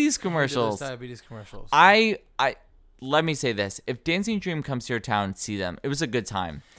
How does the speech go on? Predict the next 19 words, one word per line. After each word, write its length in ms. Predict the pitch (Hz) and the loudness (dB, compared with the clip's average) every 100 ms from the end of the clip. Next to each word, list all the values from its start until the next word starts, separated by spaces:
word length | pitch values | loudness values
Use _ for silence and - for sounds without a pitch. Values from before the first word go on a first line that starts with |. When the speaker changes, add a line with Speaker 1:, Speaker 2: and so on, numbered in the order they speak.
| - | -12
Speaker 1:
Dude, 140 | 254 247 | -2 0
Speaker 2:
And 140 | 151 | 0
Speaker 1:
it 120 | 202 | -2
was 200 | 214 214 | -2 -4
a 20 | 196 | -6
great 240 | 208 208 | -8 -8
time, 240 | 190 139 | -6 -8
but 180 | 127 156 - | -6 -8 -4
I 400 | 185 196 196 - _ | -4 -4 -8 -12 _
am 240 | - 180 175 | -14 -12 -8
with 240 | 196 196 | -10 -10
you 320 | 180 175 160 - | -12 -10 -10 -12
in 240 | 165 156 | -14 -10
that 300 | 156 147 143 _ _ | -8 -6 -8 _ _
here, 240 | 165 233 | -14 -14
here's, 440 | - 226 240 208 - _ - | -12 -10 -8 -8 -12 _ -20
let's 260 | - 214 208 | -4 -4 -4
start 440 | - 190 165 160 _ | -4 0 0 -2 _
e-, 60 | - | -18